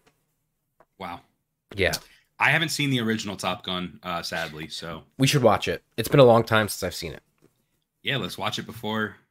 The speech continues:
Speaker 1: before the new one's out, which I think it comes out, like, this weekend or next weekend or
Speaker 2: Yeah,
Speaker 1: something.
Speaker 2: th-, within the next couple weeks, it's, it's out. Anyway.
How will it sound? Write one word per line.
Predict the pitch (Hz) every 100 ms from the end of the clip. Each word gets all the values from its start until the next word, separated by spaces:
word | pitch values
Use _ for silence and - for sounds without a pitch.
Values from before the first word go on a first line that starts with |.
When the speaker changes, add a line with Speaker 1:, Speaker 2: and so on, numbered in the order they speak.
| _
Speaker 1:
before | - 101
the | 101
new | 117
one's | 120 90
out, | 90 85 -
which | 92 - - _
I | 92
think | 160
it | 226
comes | - 92
out, | 90 95
like, | 87
this | 110 -
weekend | 107 - - 78 73 76
or | 76
next | 87 - 87
weekend | 80 -
or |
Speaker 2:
Yeah, | 117 95 90
Speaker 1:
something. | 85 107
Speaker 2:
th-, | 113
within | 120 113
the |
next | 92 -
couple | 87 78
weeks, | 113 -
it's, | - - -
it's | -
out. | 120 - _ _ -
Anyway. | 113 85